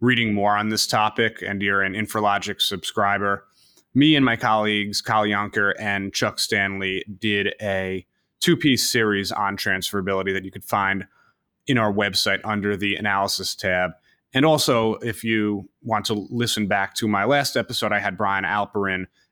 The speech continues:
a partner and managing director with Foss and Co, on to discuss a lot of these same themes. So if you, uh, if after listening to this podcast, you're, you're looking for more on the topic,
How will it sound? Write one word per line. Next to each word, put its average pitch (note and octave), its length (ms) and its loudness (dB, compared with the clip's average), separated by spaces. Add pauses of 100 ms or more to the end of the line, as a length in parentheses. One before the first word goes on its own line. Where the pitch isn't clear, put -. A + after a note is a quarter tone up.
a F#2+ 300 0
partner G2+ 340 0
and G2+ 80 -2
managing G2 520 -4
director F#2+ 340 -2
with G2 120 -8
Foss - 400 0
and G2+ 120 -4
Co, G2 180 0
on F#2+ 300 0 (260)
to C#3 100 0
discuss G#2+ 500 0
a - 80 -8
lot G2+ 220 2
of F#2 80 -10
these G2 180 -4
same F#2+ 280 -2
themes. F2+ 360 -8
So G2 120 0
if F#2+ 120 -4
you, G2+ 200 0
uh, F#2+ 220 2 (360)
if B2+ 120 0
after C3+ 260 2
listening B2 320 0
to A2+ 40 2
this A2+ 200 0
podcast, D#3 580 2
you're, A2 460 0
you're G#2 400 -8
looking B2 220 -2
for - 100 -6
more A#2 200 2
on A2 80 0
the G#2 60 0
topic, G2 460 -2